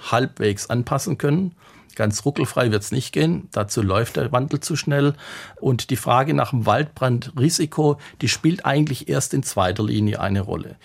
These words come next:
Ich glaube, wenn man aktuell etwas machen möchte, dann muss man eher Richtung Waldbrandbekämpfung denken, dass man Zonen schafft, in denen eben kein brennbares Material am Boden liegt, wo man in besonders gefährdeten Gebieten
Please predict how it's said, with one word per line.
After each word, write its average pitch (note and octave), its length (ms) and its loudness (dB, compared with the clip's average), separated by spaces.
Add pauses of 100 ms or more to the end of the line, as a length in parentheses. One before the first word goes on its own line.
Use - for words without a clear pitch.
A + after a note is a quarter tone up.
(140)
Ich - 180 -8
glaube, D#3+ 560 2 (160)
wenn G#2+ 180 2
man G2 180 0
aktuell D#3+ 480 2
etwas - 300 -2
machen B2+ 340 0
möchte, C3 320 -2
dann A#2 100 0
muss C#3 180 -2
man - 160 0
eher C3+ 320 2
Richtung B2 360 -2
Waldbrandbekämpfung A2 1200 0
denken, F3 480 2 (360)
dass - 180 0
man A2+ 160 0
Zonen C#3+ 380 2
schafft, C#3+ 300 -2
in C3+ 100 -2
denen B2 180 0
eben A#2 260 -2
kein C3+ 340 2
brennbares C#3+ 580 0
Material C3+ 480 0
am B2+ 100 2
Boden B2+ 340 -2
liegt, B2+ 340 -4
wo A#2 140 0
man A2+ 200 2
in G#2 240 -2
besonders B2+ 480 0
gefährdeten A#2+ 520 -2
Gebieten A2 520 -2